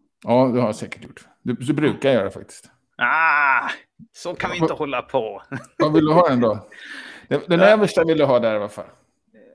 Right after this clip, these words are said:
Speaker 2: Ja, den översta kan vi väl kanske ha där, men jag tänker att, eh, Chianti-flaskan, du skriver ju om den i det lyckade försöket.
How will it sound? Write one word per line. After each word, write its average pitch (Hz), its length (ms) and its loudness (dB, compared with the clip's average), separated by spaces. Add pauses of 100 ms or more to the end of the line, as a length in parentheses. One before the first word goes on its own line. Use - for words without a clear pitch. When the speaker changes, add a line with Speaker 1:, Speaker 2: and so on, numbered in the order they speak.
(220)
Speaker 2:
Ja, 139 100 -2
den 156 160 -4
översta 262 300 -6
kan 196 180 -4
vi 175 60 -6
väl 165 100 -8
kanske 143 200 -2
ha 110 160 0
där, 110 120 -4
men 110 120 -6
jag 107 80 -6
tänker 110 260 -8
att, - 180 -10
eh, 113 60 -6 (260)
Chianti-flaskan, 131 720 -8
du 135 200 -10
skriver 214 340 -10
ju 240 60 -6
om 143 100 -6
den 107 180 -4
i 101 140 -8
det 101 100 -6
lyckade 107 320 -8
försöket. - 460 -10